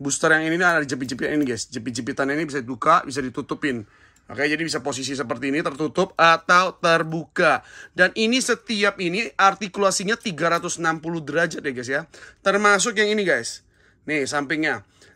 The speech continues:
Dan yang tengahnya booster yang ini, tengah yang ini, ini juga bisa diputar tiga ratus enam puluh derajat nih. Bisa kalian main-main, ini hadap ke belakang, ini hadap ke depan. Tuh.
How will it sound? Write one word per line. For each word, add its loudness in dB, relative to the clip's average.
Dan 6
yang 2
tengahnya 2
booster 0
yang 0
ini, 0
tengah 0
yang 0
ini, -2
ini 0
juga -2
bisa -4
diputar -4
tiga -4
ratus -10
enam -4
puluh -12
derajat 0
nih. -2
Bisa -6
kalian -2
main-main, -2
ini -6
hadap -8
ke -14
belakang, 2
ini -4
hadap -10
ke -10
depan. -2
Tuh. -2